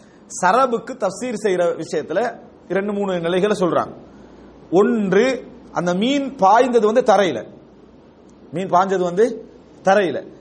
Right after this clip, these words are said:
தரையிலிருந்து கடலுக்கு போகும் வரைக்கும் அது என்ன செஞ்சது? இப்ப அல்லாஹ் தஆலா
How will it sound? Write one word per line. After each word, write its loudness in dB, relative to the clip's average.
தரையிலிருந்து 0
கடலுக்கு -2
போகும் 2
வரைக்கும் -4
அது -4
என்ன -2
செஞ்சது? -4
இப்ப -4
அல்லாஹ் 4
தஆலா 2